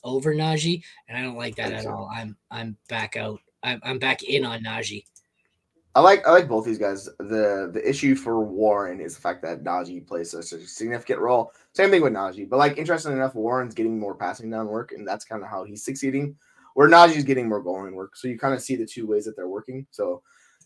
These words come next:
Speaker 2: and then interesting, like, in an offense like this, like, I'll bet on the guy getting the passing down work just because I don't trust the touchdown situation.
Speaker 1: Yeah.
Speaker 2: If there was a better offense, then yeah, I'd be flip side. But I think Warren's top, he might be top twelve for me this week. He's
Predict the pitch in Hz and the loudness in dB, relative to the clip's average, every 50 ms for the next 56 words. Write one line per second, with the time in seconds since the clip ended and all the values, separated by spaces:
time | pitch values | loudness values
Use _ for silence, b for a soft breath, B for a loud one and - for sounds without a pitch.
0 | _ - - 160 175 180 185 170 180 180 196 180 175 175 170 160 151 139 113 131 | _ 0 4 6 6 6 6 4 2 6 6 6 6 6 4 2 2 2 2 2
1 | 135 131 143 143 143 131 135 110 104 - 104 110 - - - 104 101 - - 95 | 4 4 4 4 2 -6 -6 -6 -4 -4 -4 -4 -4 -4 -6 -6 -8 -6 -4 -4
2 | 107 107 104 - 104 104 127 - - 107 110 107 107 107 107 107 107 107 101 101 | -4 -4 -4 -2 0 0 0 0 -2 -6 -6 -6 -6 -4 -4 -4 -4 -4 -8 -10
3 | 113 120 123 147 135 135 143 143 139 139 135 131 131 127 131 127 - - 123 - | -10 -10 -8 -6 -6 -6 -6 -8 -8 -6 -6 -6 -6 -6 -6 -8 -8 -12 -18 -12
4 | - 110 101 90 - - 104 95 80 76 - 85 - - _ _ - - - - | -8 -8 -8 -6 -4 -4 -6 -6 -6 _ -14 -14 -14 -16 _ _ -20 -20 -20 -20
5 | - - - _ _ - - - - - - - - _ _ _ _ - - 135 | -20 -20 -20 _ _ -20 -20 -20 -20 -18 -18 -18 -18 _ _ _ _ -2 0 2
6 | 139 139 135 143 143 143 139 139 143 143 151 147 143 - - - 135 131 - - | 2 2 2 4 6 8 8 8 8 6 2 -2 -4 -4 -6 -4 -2 -2 -2 -4
7 | - - - - - - - 131 135 175 175 175 - _ _ _ _ - - - | -6 -14 -18 -18 -16 -14 -2 6 8 8 8 8 6 _ _ _ _ -8 -2 4
8 | 147 202 196 160 151 160 175 175 175 160 156 - - 143 139 - - - - - | 6 6 6 8 8 10 10 10 10 8 4 2 2 2 2 2 -4 -18 -14 -12
9 | 135 135 - 110 135 - - 139 - - _ - 82 87 90 - - - - - | -12 -8 -4 -4 -4 -4 -6 -14 -16 -18 _ -12 -12 -12 -12 -14 -20 -20 -20 -20
10 | _ - _ - 98 - | _ -20 _ -20 -20 -20